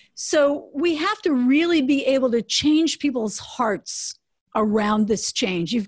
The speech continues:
and there are some steps. You've gotta show them what the benefit is, what their role is, what they have to do,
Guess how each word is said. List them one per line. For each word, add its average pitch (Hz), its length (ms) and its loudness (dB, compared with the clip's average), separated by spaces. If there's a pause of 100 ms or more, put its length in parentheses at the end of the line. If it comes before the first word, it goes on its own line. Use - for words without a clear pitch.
and 302 160 2
there 453 280 0
are - 20 2
some 415 180 0
steps. - 420 -2
You've 262 100 -4
gotta 262 160 2
show 247 200 0
them 233 140 0
what 220 140 0
the 220 40 -4
benefit 190 400 0
is, 233 320 -2 (280)
what 277 260 0
their 226 160 2
role 202 420 2
is, 339 400 -2 (220)
what 254 220 0
they 233 160 0
have 202 380 -2
to 302 120 2
do, 339 360 2